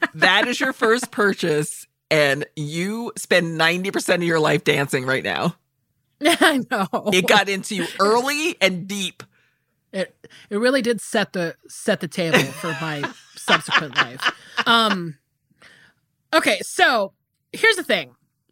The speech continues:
Speaker 2: Slowly throughout the film, it gets more and more complicated for Jamie. It's being revealed that, you know, his life is spiraling because of his mother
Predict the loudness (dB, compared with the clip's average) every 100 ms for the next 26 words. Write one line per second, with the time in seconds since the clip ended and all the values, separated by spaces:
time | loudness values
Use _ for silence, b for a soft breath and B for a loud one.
0 | -16 -4 0 2 2 4 2 2 -4 2
1 | 2 2 -2 -6 -10 _ _ -4 0 0
2 | -2 -2 2 4 2 2 2 4 6 6
3 | 4 2 -4 _ -2 0 0 -2 -4 -2
4 | -4 -6 -8 -6 -6 -6 -6 -8 -10 -10
5 | -10 -10 -4 -2 0 -2 -2 -2 -2 -4
6 | -6 -4 -4 -6 -8 -10 -10 -16 b b
7 | b b b b b b _ _ _ _
8 | _ _ -4 2 2 4 2 4 0 -2
9 | 2 4 4 0 -2 -4 -6 -6 -2 -2
10 | -4 -6 -8 -8 -8 -6 -6 -6 -8 -14
11 | -16